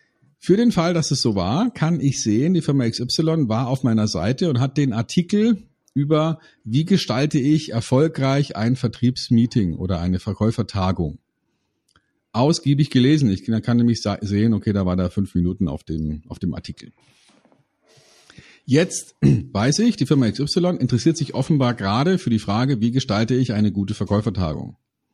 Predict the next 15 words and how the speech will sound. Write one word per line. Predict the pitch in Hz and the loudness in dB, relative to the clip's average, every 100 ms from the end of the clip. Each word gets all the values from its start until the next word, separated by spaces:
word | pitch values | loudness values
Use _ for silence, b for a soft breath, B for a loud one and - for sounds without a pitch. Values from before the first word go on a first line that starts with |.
| _ _ _ _ _ _ _ _ _ _ | _ _ _ _ _ _ _ _ _ _
Das | - 135 202 | -4 -2 0
ist | 196 | 0
natürlich | 185 - 160 175 - - | 0 2 2 2 0 -4
für | 143 | -2
Verkäufer | - 113 - 196 294 - 135 185 240 | -2 -4 -2 0 0 0 0 0 -2
ein | - 123 107 | 0 2 2
sehr | 120 165 | 2 2
guter | 151 156 151 | 0 0 0
Impuls, | 110 107 - 139 143 185 - - - | 0 0 2 4 4 2 -2 -6 -2
um | 139 131 | 0 2
Kontakt | 127 107 196 143 | 2 0 0 -2
aufzunehmen | 110 110 - 113 98 90 135 196 | -2 -2 0 0 2 2 0 0
und | 127 | -2
zu | 120 | -4
prüfen, | 113 117 120 - 202 220 | -2 0 2 2 2 2